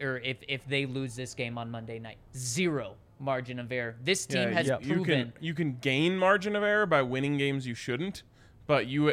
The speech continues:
Speaker 2: at that moment would, would have zero margin to lose games that you sh-, that
Speaker 1: But
Speaker 2: you should
Speaker 1: really
Speaker 2: win.
Speaker 1: quick, those only three games, uh, that you would have to win, two against the Chiefs, one against the Ravens,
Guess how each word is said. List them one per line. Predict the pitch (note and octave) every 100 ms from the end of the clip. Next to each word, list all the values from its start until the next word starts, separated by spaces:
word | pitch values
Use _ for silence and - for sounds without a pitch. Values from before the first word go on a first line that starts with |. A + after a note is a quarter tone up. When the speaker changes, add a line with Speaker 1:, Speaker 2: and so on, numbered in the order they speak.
| -
Speaker 2:
at | C#3 D#3
that | D#3+ D3
moment | D3+ C#3+ C#3+
would, | C3 B2+ - C3
would | C3+ C3+
have | C#3 C3
zero | B2+ C#3 C#3 C3 B2+ B2+ - - - C#3
margin | C3+ B2+ C3
to | C#3
lose | B2+ C#3+ C3
games | C#3 C3 B2
that | A2+
you | A2
sh-, | G#2 -
that | D3+ E3+
Speaker 1:
But |
Speaker 2:
you | E3+
should | G3+
Speaker 1:
really | F#3
Speaker 2:
win. | -
Speaker 1:
quick, | G3+ -
those | E3 F3+ D3 D3
only | F#3 G3+ F3
three | - F3 F3
games, | D3 E3+ D#3+ B2+ A#2+ -
uh, | C#3 C3+
that | C3+ C3+
you | C#3+
would | C#3+
have | D3 -
to |
win, | C#3 C#3+ F#3 -
two | G#3+ G#3
against | F3 E3+
the | C#3
Chiefs, | E3+ D3 C#3
one | D3+
against | C#3 C#3 -
the | B2
Ravens, | B2 A#2+ B2 B2